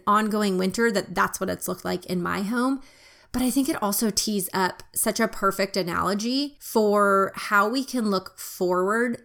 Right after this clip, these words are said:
to seasons of spring, even when we are finding ourselves in a winter. So I want to go through three things that I noticed retrospectively that I did in the process of kind of preparing for this spring and what my posture of expectation was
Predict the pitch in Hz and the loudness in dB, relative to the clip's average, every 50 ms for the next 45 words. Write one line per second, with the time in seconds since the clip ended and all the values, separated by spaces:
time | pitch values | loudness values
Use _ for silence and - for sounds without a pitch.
0 | _ - - 208 - - 196 180 196 196 185 196 180 170 - - - - 165 165 | _ -6 -4 -4 -2 -2 -2 -2 -2 -2 -2 -2 -2 -2 -2 -4 -4 -4 -4 -4
1 | 175 185 214 247 277 262 - - 220 214 196 233 240 226 202 190 185 185 180 180 | -2 -2 -2 -2 -2 -4 -2 0 0 2 4 4 4 4 2 2 2 2 0 -2
2 | - - 185 185 180 185 180 170 170 170 - _ _ - - 190 190 190 202 190 | -2 -2 -2 0 0 0 0 -2 -4 -6 -8 _ _ -4 -2 0 0 0 0 0
3 | 180 175 170 - - 170 170 165 - - - _ - 196 190 175 165 160 160 160 | 0 0 -2 -2 -2 -2 -4 -6 -8 -10 -16 _ -6 -4 -4 -4 -4 -4 -6 -6
4 | 185 - - - - - _ _ _ _ _ _ _ - - - 294 285 294 320 | -6 -8 -10 -12 -18 -20 _ _ _ _ _ _ _ -6 -2 0 2 2 2 2
5 | 370 359 494 - - 392 381 339 330 - - 214 202 208 226 214 214 - 214 202 | 2 0 0 0 2 4 2 2 2 -2 -6 -4 -4 -2 -2 -4 -4 -4 -4 -4
6 | 196 196 185 - 202 196 190 190 190 190 202 202 202 196 202 196 196 196 - - | -2 -4 -4 -2 -2 -2 -2 -2 -2 0 0 -2 0 0 0 0 0 0 -2 -4
7 | - - - 208 208 208 - 208 - - 202 - - - 202 185 196 208 208 202 | -6 -4 -2 -4 -4 -2 -2 -4 -4 -2 -4 -4 -4 -6 -6 -6 -4 -4 -4 -4
8 | 185 190 - - 185 185 190 196 190 170 190 185 185 190 185 - 190 196 190 - | -4 -4 -4 -2 -2 0 0 0 -2 -2 0 0 0 -2 -2 -4 -6 -6 -6 -6
9 | - 202 196 196 - 214 208 196 - - 185 - - 190 196 185 - - - 214 | -6 -6 -4 -4 -2 -4 -4 -4 -4 -6 -8 -8 -8 -8 -8 -10 -12 -12 -12 -12
10 | - - - 190 185 190 196 196 208 202 202 - 196 196 185 190 185 - - - | -10 -8 -6 -4 -2 -2 -2 -2 -4 -6 -6 -6 -6 -4 -4 -2 -2 0 -2 -2
11 | - - - 190 196 208 226 226 170 202 208 208 - 202 196 - - - 196 - | -4 -4 -4 -4 -2 -4 -4 -4 -4 -4 -4 -4 -4 -6 -6 -6 -4 -4 -2 -2
12 | - - 220 202 190 190 - - - 202 190 - - 190 190 - - 208 214 214 | -2 -2 -4 -6 -6 -6 -6 -6 -6 -6 -8 -6 -6 -6 -4 -4 -4 -4 -4 -4
13 | 214 214 220 208 202 - | -4 -4 -4 -4 -6 -6